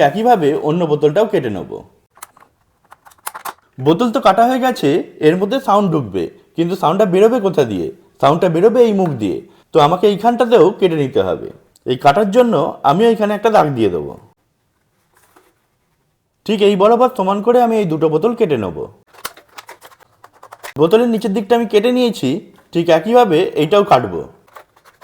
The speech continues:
এইখান দিয়ে সাউন্ড ঢুকবে আর এখান দিয়ে বেরোবে। সাউন্ড ঢোকা আর বেরোবার ব্যবস্থা হয়ে গেছে। এবার আমাদের করতে হবে কি, এই কাগজের রোলটার ওপরে মোবাইল রাখার ব্যবস্থা। এই মোবাইল রাখার জন্য প্রথমে আমি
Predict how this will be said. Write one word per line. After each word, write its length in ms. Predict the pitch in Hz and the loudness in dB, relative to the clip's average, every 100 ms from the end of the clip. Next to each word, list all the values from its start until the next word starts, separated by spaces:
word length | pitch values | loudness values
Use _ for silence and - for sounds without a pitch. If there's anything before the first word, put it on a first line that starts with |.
| _ - 622 _ _ - - - _ - | _ -16 -16 _ _ -20 -20 -20 _ 0
এইখান 260 | 170 202 240 | 2 2 0
দিয়ে 120 | 247 262 | -2 0
সাউন্ড 200 | 202 214 220 | 0 2 -2
ঢুকবে 280 | 220 160 170 - | -2 0 0 0
আর 80 | 147 147 | 0 0
এখান 140 | 165 190 | 0 -4
দিয়ে 120 | 233 175 | -2 0
বেরোবে। 300 | 135 95 87 - _ _ _ | 0 0 -6 -12 _ _ _
সাউন্ড 200 | 147 165 143 | 2 2 0
ঢোকা 220 | 151 226 240 | 2 6 6
আর 80 | 233 | 4
বেরোবার 280 | 180 196 220 208 | 0 2 4 4
ব্যবস্থা 300 | 214 226 240 | 2 2 2
হয়ে 160 | 233 240 | 2 2
গেছে। 240 | 240 226 127 160 - - 147 | 0 0 -2 -2 -6 -6 0
এবার 140 | 190 220 | 4 4
আমাদের 200 | 233 240 | 2 -2
করতে 200 | 208 214 254 | -6 -2 -2
হবে 160 | 247 240 | -2 -2
কি, 120 | 175 143 - - _ 143 | -2 -2 -4 -16 _ 0
এই 80 | 143 | 2
কাগজের 340 | 151 180 208 208 | 4 2 0 0
রোলটার 280 | 202 208 233 247 | 0 2 2 2
ওপরে 220 | 226 - 185 - | 2 2 0 -4
মোবাইল 220 | 165 220 190 | 0 2 2
রাখার 180 | 196 226 190 | 0 0 0
ব্যবস্থা। 360 | 117 107 - 76 - _ - | 0 -2 -6 -10 -12 _ -2
এই 60 | 131 143 | 0 2
মোবাইল 220 | 147 202 220 | 0 0 0
রাখার 180 | 254 214 | -2 -2
জন্য 180 | 240 220 135 170 - | -4 -4 -4 -4 -4
প্রথমে 240 | 156 214 | -2 0
আমি 100 | 226 | 0